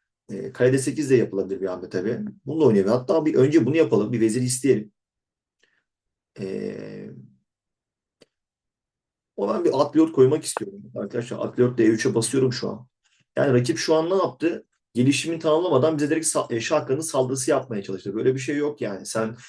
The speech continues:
hani ben burada bütün taşları oyuna getirmeye çalışırken o öyle kafasına göre "Tay benim şah kanıma saldıramaz." Çünkü taş olmadan yani mümkün değil yani buradan bir şey çıkmaz. Çünkü yeterli taşı yok bana saldıracak.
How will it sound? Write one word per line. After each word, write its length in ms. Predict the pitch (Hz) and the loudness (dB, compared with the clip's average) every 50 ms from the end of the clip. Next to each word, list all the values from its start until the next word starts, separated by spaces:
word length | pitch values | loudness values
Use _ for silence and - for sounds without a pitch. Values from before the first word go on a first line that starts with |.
| - - _ _ | -20 -20 _ _
hani 180 | - 104 104 110 | -6 -2 0 2
ben 220 | 120 117 123 123 | 2 2 2 4
burada 140 | 123 127 127 | 4 4 4
bütün 180 | 123 156 135 | 4 0 -2
taşları 400 | 127 131 117 113 - - 117 113 | 0 2 2 2 2 0 0 0
oyuna 160 | 113 113 113 110 | 0 0 0 -2
getirmeye 340 | 104 110 110 113 120 113 | -2 -4 -4 -4 -4 -2
çalışırken 600 | 110 123 117 120 - 165 165 - - 110 117 127 - _ _ _ _ _ _ | -2 -2 -4 -4 -4 -6 -4 -2 -2 -2 -2 -4 -10 _ _ _ _ _ _
o 120 | - - 123 | -2 0 0
öyle 220 | 120 117 117 117 | 2 0 0 -2
kafasına 360 | - 120 120 123 120 - 135 | -2 -4 -4 -4 -2 -2 0
göre 160 | 127 113 104 | 0 0 0
"Tay 200 | 101 127 120 117 | 2 2 2 2
benim 140 | 120 110 107 | 2 0 0
şah 220 | - 135 131 127 127 | 0 -2 -2 0 -2
kanıma 260 | 101 104 117 135 143 | -4 -2 -2 -2 -2
saldıramaz." 800 | - - 113 101 101 104 117 117 104 98 98 - - - _ _ _ _ _ _ _ _ - | -2 -2 0 0 0 0 0 -2 -2 -4 -6 -8 -10 -14 _ _ _ _ _ _ _ _ -10
Çünkü 180 | - 139 131 | -10 -10 -6
taş 400 | 131 139 143 143 - - - - - | -2 -2 0 0 -2 -4 -10 -14 -8
olmadan 520 | - 135 143 151 160 156 131 135 131 131 | -4 -2 0 0 2 2 2 2 2 2
yani 220 | 127 123 131 131 131 | 2 2 2 2 2
mümkün 340 | 139 147 147 - - 190 160 | 0 0 -2 -4 -2 0 2
değil 160 | 143 120 107 | 4 4 4
yani 240 | 110 113 113 113 117 | 2 0 0 -2 -2
buradan 300 | 123 123 123 135 127 127 | -2 0 0 0 0 0
bir 40 | 127 | -2
şey 120 | 120 107 | -4 -4
çıkmaz. 340 | - - - - 110 104 - | -6 -8 -12 -12 -12 -10 -8
Çünkü 220 | 143 143 147 143 | -4 0 2 4
yeterli 300 | 123 117 - 143 143 - | 4 4 4 2 2 4
taşı 260 | - 131 123 127 - 151 | 4 2 2 2 2 0
yok 120 | 131 - | -2 -2
bana 160 | 101 101 98 | -2 -2 -2
saldıracak. 400 | 98 - 98 98 95 98 101 98 | -2 -2 -4 -4 -2 -2 -2 -2